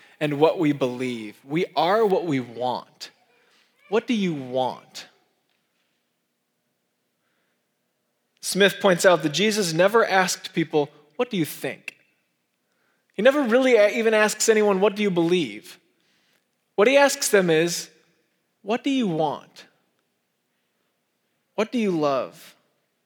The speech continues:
Peter, do you love me?" Those are the questions that Christ is interested in. We've been talking about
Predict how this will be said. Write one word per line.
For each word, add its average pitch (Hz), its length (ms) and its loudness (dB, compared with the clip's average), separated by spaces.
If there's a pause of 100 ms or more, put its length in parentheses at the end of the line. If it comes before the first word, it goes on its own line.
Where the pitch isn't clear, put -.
(1600)
Peter, 160 300 -2
do 123 120 -14
you 147 140 -4
love 131 380 -4
me?" 101 140 -20 (3000)
Those 208 180 4
are 214 60 -2
the 208 80 2
questions 196 420 2
that 165 160 2
Christ 185 380 2
is 160 100 -2
interested 147 460 -4
in. 135 160 -6
We've 170 160 -4
been 175 100 -8
talking 175 360 0
about 147 260 2